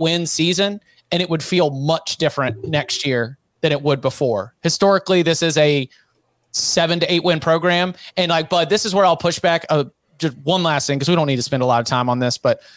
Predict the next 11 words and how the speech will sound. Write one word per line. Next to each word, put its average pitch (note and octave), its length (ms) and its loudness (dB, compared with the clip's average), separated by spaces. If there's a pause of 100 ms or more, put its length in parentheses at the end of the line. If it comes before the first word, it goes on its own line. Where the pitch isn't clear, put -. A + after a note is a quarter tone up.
(1080)
it B3 160 -2
got A#3+ 240 0
so F#3+ 480 2
bad C3 720 0 (480)
those D#3 240 2
last D#3 380 0
two F3+ 200 2
seasons E3 440 -2
under D#3+ 200 2
Larry D#3 280 2
Fedora E3 600 0